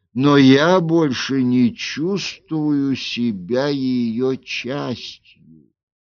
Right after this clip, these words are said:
Он устал, смертельно устал.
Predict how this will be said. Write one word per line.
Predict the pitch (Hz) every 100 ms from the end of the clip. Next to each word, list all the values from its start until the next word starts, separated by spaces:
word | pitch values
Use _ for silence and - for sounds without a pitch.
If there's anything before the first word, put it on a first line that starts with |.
| _ _ _ _ _ _ _ _ _ -
Он | 107 117
устал, | 95 85 - - _ 80 78 76 62 _ _ _ _ _ _ _ _ _ _ _ -
смертельно | - 131 147 160 156 131 - - 101 117 143 135 127 123 117
устал. | 107 98 - - _ 95 90 78 76